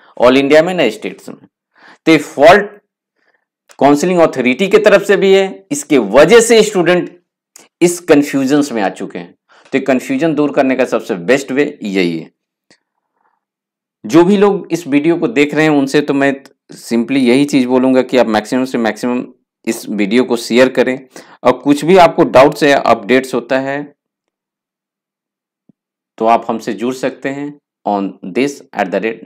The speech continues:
doctor नीरज सिंह। ये हमारा YouTube है, सब्सक्राइब कीजिए इसको, ताकि आपके पास कोई भी नोटिफ-,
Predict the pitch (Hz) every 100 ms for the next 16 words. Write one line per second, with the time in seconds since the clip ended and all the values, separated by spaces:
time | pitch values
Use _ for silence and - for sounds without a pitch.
0 | 101 92 92 85 80 78 - 85 _ _
1 | _ _ _ - 104 101 104 98 107 131
2 | 127 123 104 - - 113 123 131 139 135
3 | 135 131 147 139 104 - 101 - - 104
4 | - 113 131 131 120 110 104